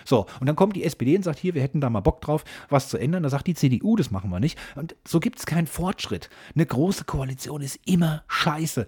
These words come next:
Deswegen, es muss sich jetzt auch irgendwann mal irgendwas ändern. Und es darf am Ende auf jeden Fall nicht so sein, dass egal wie, wo, was, irgendjemand, der später in der Regierung ist,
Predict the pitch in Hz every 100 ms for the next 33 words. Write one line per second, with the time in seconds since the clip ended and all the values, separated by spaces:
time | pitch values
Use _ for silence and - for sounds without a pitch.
0 | - - 127 156 143 - - 135 185 175
1 | 131 - 117 139 143 120 131 120 - 143
2 | 151 104 107 117 135 139 - - - -
3 | 127 - 139 120 107 135 110 - 151 -
4 | 117 120 208 - 233 190 117 139 208 -
5 | - - - - _ _ _ 147 131 123
6 | 123 156 170 175 180 117 156 196 190 131
7 | 147 156 156 127 170 - - - _ -
8 | 160 185 196 180 139 151 151 147 127 -
9 | - 147 156 147 139 127 117 117 110 147
10 | 208 156 110 127 - -